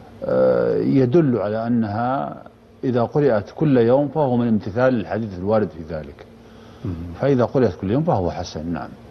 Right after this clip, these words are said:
Speaker 2: نعم، أسألكم شيخنا الكريم. آه، في سؤالها الثاني أختنا أم محمد تقول أنها تعيد الوضوء كثيرًا،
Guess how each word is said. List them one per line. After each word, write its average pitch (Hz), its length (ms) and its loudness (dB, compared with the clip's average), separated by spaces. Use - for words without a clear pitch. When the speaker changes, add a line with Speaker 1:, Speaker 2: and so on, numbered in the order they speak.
Speaker 2:
نعم، 90 160 0
أسألكم 98 380 -2
شيخنا 98 300 -4
الكريم. 139 300 2
آه، 123 100 4
في 208 180 -2
سؤالها 175 500 0
الثاني 139 360 -2
أختنا 117 240 -2
أم 110 120 2
محمد 127 260 0
تقول 123 260 -2
أنها 120 160 0
تعيد 127 520 -2
الوضوء 110 480 0
كثيرًا، 110 500 0